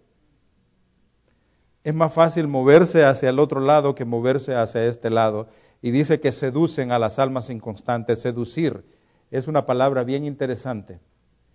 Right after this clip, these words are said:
Es como cuando usted convence a alguien de algo y lo hace de su bando, lo hace de su lado. Pero interesante es que dice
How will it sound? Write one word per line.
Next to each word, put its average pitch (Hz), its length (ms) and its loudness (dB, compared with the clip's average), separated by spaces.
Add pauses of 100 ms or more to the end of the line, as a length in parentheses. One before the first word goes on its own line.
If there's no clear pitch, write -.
(320)
Es 131 80 -12
como 143 320 -6
cuando 127 260 -2
usted 139 240 -4
convence 120 680 -6
a 110 120 0
alguien 104 440 -6 (560)
de 104 200 -10
algo 107 440 -2 (800)
y 143 100 0
lo 120 260 6
hace 139 360 4
de 113 100 0
su 113 180 -6
bando, 127 380 2
lo 107 240 2
hace 135 280 2
de 120 100 -2
su 113 180 -8
lado. 120 400 0 (1500)
Pero 139 580 2 (460)
interesante 156 840 2
es 170 120 -2
que 165 140 0
dice 185 440 0